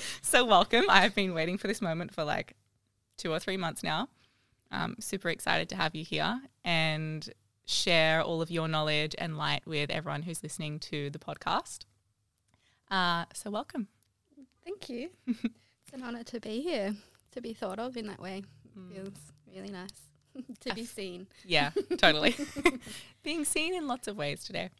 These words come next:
Speaker 2: Yeah.
Speaker 1: Uh, so if you've been listening to our podcast, you know that when we have our guest on, we ask them what their cosmic code is,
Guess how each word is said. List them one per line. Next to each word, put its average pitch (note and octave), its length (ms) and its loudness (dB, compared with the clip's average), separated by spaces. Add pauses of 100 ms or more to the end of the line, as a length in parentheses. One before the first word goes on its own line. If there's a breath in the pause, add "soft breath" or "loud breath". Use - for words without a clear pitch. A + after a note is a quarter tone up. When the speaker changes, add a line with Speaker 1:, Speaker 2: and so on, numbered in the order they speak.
(140)
Speaker 2:
Yeah. F#3+ 440 -6 (260)
Speaker 1:
Uh, E3+ 480 2 (340)
so - 140 -4
if - 180 2
you've A#3+ 100 0
been B3 140 2
listening G#3+ 360 0
to A3 80 -2
our G3 80 0
podcast, F3 520 2
you F#3 80 -2
know E3 160 2
that E3 120 -2
when E3+ 100 -4
we F3 100 -2
have F3 360 0
our F3 160 0
guest F3+ 340 -2
on, E3+ 300 0
we E3+ 140 -2
ask E3 340 0
them E3 360 -2
what D#3+ 200 -2
their E3+ 120 -4
cosmic A#3+ 380 -6
code E3 340 0
is, C#4 380 -2